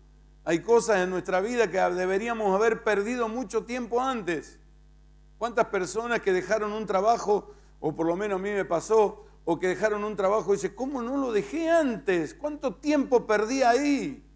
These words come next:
Porque no podía evaluar eso, pensaba que el mundo era, era lo que yo pensaba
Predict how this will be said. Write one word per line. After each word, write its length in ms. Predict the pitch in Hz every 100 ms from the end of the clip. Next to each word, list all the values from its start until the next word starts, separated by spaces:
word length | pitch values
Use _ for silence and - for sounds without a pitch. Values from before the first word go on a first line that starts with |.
| _ - - - - - - - - - - - - - - - - - -
Porque 260 | - 151 180
no 200 | 196 220
podía 420 | 202 196 233 226
evaluar 520 | 185 170 180 220 208
eso, 280 | 196 - 175
pensaba 760 | - 175 170 - 233 226 175 143
que 140 | 175
el 100 | 160
mundo 360 | 180 240 208 180
era, 160 | 180
era 460 | 190 190 196 202 190
lo 120 | 175
que 100 | 151
yo 180 | 160 202
pensaba 720 | 190 170 156 262 190 143 -